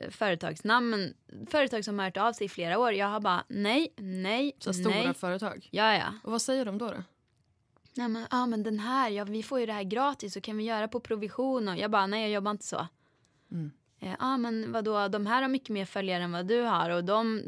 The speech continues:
Speaker 1: tar mycket mindre
Speaker 2: Alltså,
Speaker 1: än vad
Speaker 2: att
Speaker 1: du gör.
Speaker 2: folk har mage.
Speaker 1: Och jag bara, ja, fast det spelar ingen roll för mig, för att mitt värde är det här. Jag
Speaker 2: Ja.
Speaker 1: vet att det här är vad jag vill ha, annars så skiter vi i det bara.
Speaker 2: Mm.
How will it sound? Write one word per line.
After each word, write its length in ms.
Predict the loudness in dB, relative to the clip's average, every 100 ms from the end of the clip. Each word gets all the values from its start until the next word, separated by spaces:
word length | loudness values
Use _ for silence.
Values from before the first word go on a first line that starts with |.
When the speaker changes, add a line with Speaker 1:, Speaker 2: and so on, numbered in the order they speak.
| -6 -6
Speaker 1:
tar 140 | -2 -2
mycket 280 | -2 -2
mindre 240 | 0 0 2
Speaker 2:
Alltså, 120 | 2
Speaker 1:
än 60 | 2
vad 100 | 2
Speaker 2:
att 40 |
Speaker 1:
du 60 | 4
gör. 120 | 6
Speaker 2:
folk 180 | 4 2
har 220 | 2 4
mage. 760 | 6 6 6 4 4 0 2 6
Speaker 1:
Och 80 |
jag 220 | 8 8 8
bara, 200 | 8 10 8
ja, 80 |
fast 200 | 6 0
det 80 | 0
spelar 260 | -4 2 4
ingen 180 | 6 6
roll 140 | 6
för 120 | 4
mig, 220 | 2 2
för 120 | 2 0
att 200 | -2 -6
mitt 320 | -2 0 0
värde 280 | 2 4 4
är 260 | 2 2 2
det 60 |
här. 260 | 2 6 6
Jag 200 | 4 2
Speaker 2:
Ja. 40 | 2
Speaker 1:
vet 320 | 2 2 -2
att 120 | -10 -8
det 220 | -6 -4
här 220 | 2 4
är 140 | 4 0
vad 160 | 0
jag 100 | -2
vill 120 | -2 0
ha, 160 | 2
annars 280 | 2 0 -4
så 100 | -6
skiter 500 | -6 -6 -6 -6 -4
vi 140 | 0
i 40 | 0
det 100 | -2
bara. 180 | -2 -2
Speaker 2:
Mm. 320 | -2 -4